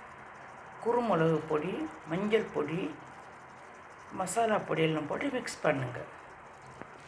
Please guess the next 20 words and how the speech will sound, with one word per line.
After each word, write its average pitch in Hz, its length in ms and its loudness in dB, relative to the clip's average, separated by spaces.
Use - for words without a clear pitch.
மிளகாய் 254 580 6
தூள் 202 300 8
எல்லாம் 202 280 -2
போட்டதுக்கு 180 420 -2
பிறகு, 175 360 4
அதுக்கு 220 300 0
பிறகு 196 240 0
நல்லா 196 200 4
கிண்டி 208 360 2
விட்டுட்டு 165 360 0
கருவேப்பிலையை 175 600 2
போடுங்க. 143 320 2
கருவேப்பிலையை 175 500 2
போட்டு 165 240 0
பச்சை 160 320 -2
மிளகாய் 143 440 -6
போடுங்க, 131 300 -6
சரியா? 185 280 4
இப்படித்தான் 226 480 0
இந்த 220 160 2